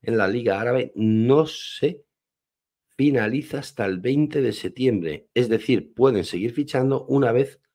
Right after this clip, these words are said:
habiendo comenzado la temporada en la Liga Española y habiéndose cerrado el mercado de fichajes en la Liga Española. Y eso es un problema muy gordo para el Barça, porque sí se podría quitar a Clement Lenglet de encima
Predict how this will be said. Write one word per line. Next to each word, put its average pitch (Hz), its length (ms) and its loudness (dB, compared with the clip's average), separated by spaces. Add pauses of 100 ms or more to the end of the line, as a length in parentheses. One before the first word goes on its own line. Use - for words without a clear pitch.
(800)
habiendo 107 420 2
comenzado 113 460 0
la 90 120 2
temporada 101 380 -2
en 104 60 -2
la 76 80 -2
Liga 78 180 -4
Española 101 500 -2
y 117 60 0
habiéndose 87 460 -4
cerrado 95 420 -4
el 101 80 0
mercado 85 500 -2
de 117 140 -4
fichajes 127 680 -4
en 95 200 -2
la 82 100 2
Liga 113 420 -2 (140)
Española. 82 640 -4
Y 82 80 -6
eso 110 120 -8
es 120 40 -6
un 135 80 -4
problema 113 380 -2 (400)
muy 110 240 2
gordo 113 300 6
para 90 160 0
el 82 80 0
Barça, 98 320 -4
porque 80 240 -10
sí 123 160 -6
se - 160 -8
podría 87 300 -4
quitar 101 360 -8
a 78 120 -6
Clement 65 340 -12
Lenglet 69 420 -10
de 98 80 -6
encima 139 480 -2